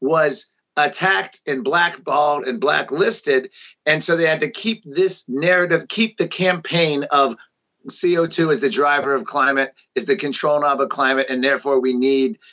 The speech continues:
you know, United Nations solutions. They were very obedient scientists, and this really exposed them. Uh, you know, one scientist, Robert Austin from Princeton, said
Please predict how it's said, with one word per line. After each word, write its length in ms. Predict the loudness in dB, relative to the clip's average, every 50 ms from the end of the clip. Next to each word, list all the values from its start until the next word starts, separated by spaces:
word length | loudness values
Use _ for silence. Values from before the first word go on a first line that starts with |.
| -20 -8 _
you 80 | -2 0
know, 60 | 2
United 460 | 2 2 2 2 2 4 2 2 2
Nations 400 | 2 2 0 0 -2 -4 -6 -6
solutions. 720 | -2 0 2 2 0 0 -4 -10 -12 -14 -16 -20 -20 _ _
They 120 | 0 0 2
were 200 | 2 2 0 0
very 360 | 0 2 2 2 2 2 2
obedient 760 | 0 -2 -2 -4 -4 -4 -2 -2 0 0 0 0 0 -2 -6
scientists, 720 | -4 -2 0 0 0 0 -2 -2 -4 -4 -4 -6 -8 -10 _ _ _ -20 -20 -20 -20 -20 _ -2
and 200 | 0 0 0 2
this 200 | 0 0 -2 -2
really 360 | -4 -2 0 2 2 2 0
exposed 600 | 0 -2 -4 -6 -6 -2 0 0 2 2 0 -2 -2
them. 300 | -2 -2 -2 -2 -6 -6 -4
Uh, 200 | 0 0 0 2
you 60 | 2
know, 100 | 2 2
one 180 | 2 2 0 0
scientist, 480 | 0 0 0 0 0 -2 -6 -8 -4
Robert 300 | 0 0 0 2 2 2
Austin 500 | 2 2 2 2 0 -2 -4 -6 -6 -6
from 200 | -8 -10 -12 -10
Princeton, 440 | -4 -4 -2 -2 -2 -4 -4 -6 -4
said 300 | -2 0 2 2 2 0